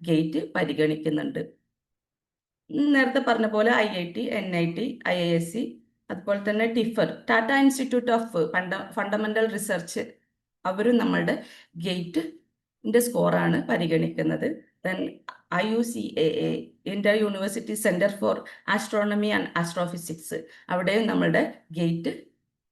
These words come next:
സ്കോർ പരിഗണിക്കുന്നുണ്ട്. Then ഫിസിക്കൽ റിസർച്ച് ലബോറട്ടറി അഹമ്മദാബാദ്, ഇവിടെയൊക്കെ നമുക്ക് കിട്ടാൻ വേണ്ടിയിട്ട് ഗേറ്റിന്റെ സ്കോർ പരിഗണിക്കുന്നതാണ്.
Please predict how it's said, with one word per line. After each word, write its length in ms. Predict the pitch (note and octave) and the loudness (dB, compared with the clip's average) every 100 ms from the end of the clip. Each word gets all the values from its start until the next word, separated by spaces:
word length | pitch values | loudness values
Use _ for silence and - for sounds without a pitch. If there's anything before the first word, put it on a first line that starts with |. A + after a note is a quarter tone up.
| - | -20
സ്കോർ 360 | - E3 D#3+ | -2 0 2
പരിഗണിക്കുന്നുണ്ട്. 960 | - G3 D3+ D#3 D#3 E3 D#3 D3+ - - - _ _ _ _ _ _ _ _ _ - | 0 0 0 2 0 0 0 0 -4 -6 -14 _ _ _ _ _ _ _ _ _ -8
Then 400 | F#3 F#3+ G3+ G3+ - _ _ _ _ _ _ _ _ A#3 | 0 0 0 -6 -14 _ _ _ _ _ _ _ _ -2
ഫിസിക്കൽ 460 | A3+ A#3+ B3 B3 | 0 2 4 4
റിസർച്ച് 400 | G#3+ G#3+ A3 - | 2 2 2 2
ലബോറട്ടറി 840 | G3 F3 F3 E3+ - F#3 F#3 A3+ - | 0 2 2 -2 -4 -10 -8 -8 -4
അഹമ്മദാബാദ്, 880 | E3 F3 E3+ D#3+ D#3+ D#3 D#3 D#3 D#3+ - _ _ - | -2 0 0 2 2 0 -2 -4 -10 -16 _ _ -8
ഇവിടെയൊക്കെ 540 | A#3 A#3+ C#4+ C#4+ D4 D4 | 0 4 4 2 2 2
നമുക്ക് 380 | B3 G3+ G3 A3 | 2 0 -2 -4
കിട്ടാൻ 380 | G3+ E3+ F#3 | -4 -4 -4
വേണ്ടിയിട്ട് 400 | G3 F3+ E3+ E3+ | -4 -2 -2 -2
ഗേറ്റിന്റെ 840 | F#3 E3 D#3+ D#3+ F3+ F3 G#3+ D#4 - _ - | -2 0 0 -2 -6 -2 -2 -2 -10 _ -14
സ്കോർ 380 | - F#3+ E3+ A#3 | -6 0 2 2
പരിഗണിക്കുന്നതാണ്. 1120 | G#3 E3 D3+ D#3+ D#3+ D#3+ E3 D#3+ D3 E3+ | 2 0 2 2 0 -2 -2 -2 -4 -6